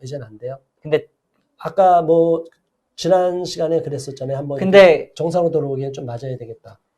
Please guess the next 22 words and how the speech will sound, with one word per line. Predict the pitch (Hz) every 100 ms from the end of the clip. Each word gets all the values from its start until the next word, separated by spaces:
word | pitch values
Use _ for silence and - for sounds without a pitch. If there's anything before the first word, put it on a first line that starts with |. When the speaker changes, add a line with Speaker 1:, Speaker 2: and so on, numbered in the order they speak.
| _ _ _ _ _ _
Speaker 2:
그 | - 180 180 165 156
한, | - 226 247 208 180
한두 | - 262 269
번은 | 262
필요하겠지만 | 214 240 240 202 196 175 175 131
Speaker 1:
음. | 127 117
Speaker 2:
더 | 180
이상 | 180
맞으면은 | 151 151 165 160 147 123 123 _
Speaker 1:
음. | 117 110
Speaker 2:
그 | 110
생식기 | 135 190 190 180
기능이 | 139 147 147 127
잃을 | 123
수도 | 135 -
있습니다. | 123 - 113
Speaker 1:
아, | 107 104 107 107
그게 | - _ 107
오히려? | 104 101 120
Speaker 2:
네, |
생식기 | 127 180 - 147
기능을 | 143 131